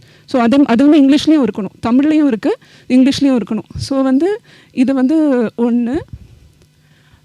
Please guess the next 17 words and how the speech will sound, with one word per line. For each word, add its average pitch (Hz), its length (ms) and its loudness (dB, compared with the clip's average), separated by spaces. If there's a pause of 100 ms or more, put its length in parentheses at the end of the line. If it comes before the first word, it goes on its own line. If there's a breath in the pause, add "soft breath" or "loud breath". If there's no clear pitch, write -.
அ, 233 340 -10
அதுக்கப்புறம் 311 580 -4
வந்து 277 220 -2
இந்த 339 220 -2
சின்ன 403 340 -2
பசங்களுக்கு 269 480 -4
உள்ளது 233 280 -4
வந்து, 262 500 -4 (1500 soft breath)
அ, 190 300 -12
எல்லாருமே 339 540 0
இப்படி, 254 360 2
அ, 208 360 -4 (120)
that 220 100 -4
is 269 120 -6
வந்து 247 180 -4
என்ன 233 120 -2
சொல்றது, 220 380 -4